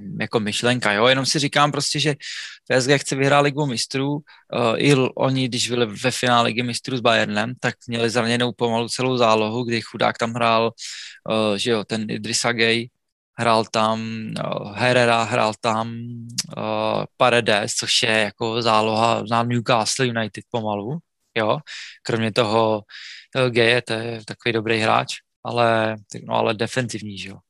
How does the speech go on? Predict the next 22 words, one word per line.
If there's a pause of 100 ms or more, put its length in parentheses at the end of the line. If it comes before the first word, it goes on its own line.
(120)
jo. (840)
A (920)
dají
si
na
lavičku
trenéra
prostě,
který
nikdy
jako
nevyhrál
nic
jiného
než
jako
Audi
Cup. (960)
A
prostě, (120)
nevím, (520)
jako,